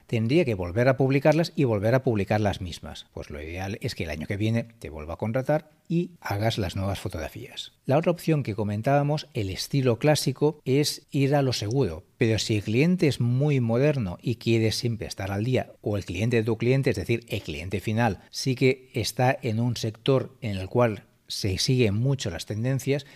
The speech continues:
es muy importante que las fotos no sean clásicas, porque parecerán fotografías hechas por una persona mayor. Es muy importante que las fotografías vayan siguiendo las tendencias que están de moda.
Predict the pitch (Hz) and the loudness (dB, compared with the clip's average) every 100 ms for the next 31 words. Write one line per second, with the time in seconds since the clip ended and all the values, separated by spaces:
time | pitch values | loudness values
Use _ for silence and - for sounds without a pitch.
0 | - - 95 101 98 110 107 113 123 101 | -14 -10 -6 -4 -4 -2 -2 -2 -2 -2
1 | 90 107 104 110 110 - 92 80 76 - | -4 -6 -6 -4 -4 -4 -6 -8 -10 -2
2 | 127 120 95 - 76 - 110 98 98 98 | 0 0 -4 -10 -12 -10 -8 -6 -4 -6
3 | - 107 107 113 110 110 110 - 123 120 | -4 -2 -2 -2 -4 -4 -4 -2 0 -2
4 | - - _ 113 107 127 - 120 110 110 | -4 -14 _ -6 -2 -4 -2 -4 -2 -2
5 | 104 - 101 95 85 80 - - _ 110 | -4 -6 -6 -6 -6 -8 -12 -16 _ -4
6 | 104 104 113 117 120 135 104 - 101 104 | -2 2 2 2 2 0 -2 -4 -4 -2
7 | 98 135 135 - - 110 113 127 120 131 | 0 0 0 -6 -6 0 2 2 0 0
8 | 131 127 143 131 - 92 92 98 127 - | 0 2 2 0 -2 -6 -4 -2 -2 -4
9 | 101 82 78 71 71 - | -6 -8 -8 -10 -12 -16